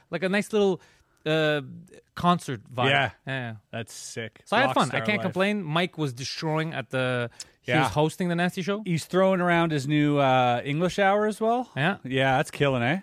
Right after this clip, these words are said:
Speaker 1: Yeah, yeah, it's killing, and he,
Speaker 2: Sick.
Speaker 1: he's tweaking it.
Speaker 2: Yeah.
Speaker 1: Second it's ready, he's gonna film it,
Speaker 2: Film it.
Speaker 1: get that out as well.
Speaker 2: Hell yeah, dude.
Speaker 1: He's already working on the next hour.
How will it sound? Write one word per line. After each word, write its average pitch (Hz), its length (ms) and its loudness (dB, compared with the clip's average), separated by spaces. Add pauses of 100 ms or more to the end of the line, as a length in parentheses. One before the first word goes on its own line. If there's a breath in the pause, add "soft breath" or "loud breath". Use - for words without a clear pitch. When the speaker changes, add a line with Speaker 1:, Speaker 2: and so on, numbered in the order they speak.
(120)
Speaker 1:
Yeah, 127 180 -4
yeah, 120 120 -6
it's 113 120 -10
killing, 180 300 -2
and 143 160 -4
he, 151 80 -6
Speaker 2:
Sick. 135 80 -10
Speaker 1:
he's 139 220 -8
tweaking 190 440 -6
it. 254 140 -6 (100)
Speaker 2:
Yeah. 110 200 0
Speaker 1:
Second 170 260 -4
it's 151 140 -8
ready, 175 160 0
he's 156 100 -4
gonna 135 440 -8
film 196 300 -2
it, 240 200 -6
Speaker 2:
Film 113 320 -10
it. 113 80 -12 (260)
Speaker 1:
get 135 200 -6
that 147 180 2
out 156 160 0
as 120 100 -6
well. 151 300 0
Speaker 2:
Hell 113 160 -4
yeah, 107 140 -10
dude. 110 240 -12 (100)
Speaker 1:
He's 143 120 -6
already 240 200 4
working 233 240 0
on 202 80 2
the 170 40 2
next 196 200 0
hour. 180 260 0